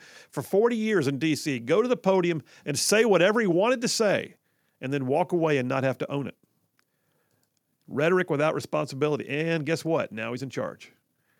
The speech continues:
And, uh, and it, and it shows that he is out of his element.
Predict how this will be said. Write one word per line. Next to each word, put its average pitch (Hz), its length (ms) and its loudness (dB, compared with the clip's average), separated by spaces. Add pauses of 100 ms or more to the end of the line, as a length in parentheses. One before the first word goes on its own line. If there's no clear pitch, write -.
(300)
And, 120 340 -6
uh, 110 220 -4
and 120 100 -6
it, - 120 -8
and 131 100 -8
it - 100 -8
shows 123 500 -2
that 117 120 -6
he 127 160 -4
is 120 320 -8 (640)
out 156 220 0
of 185 40 0
his 165 120 2
element. 180 320 0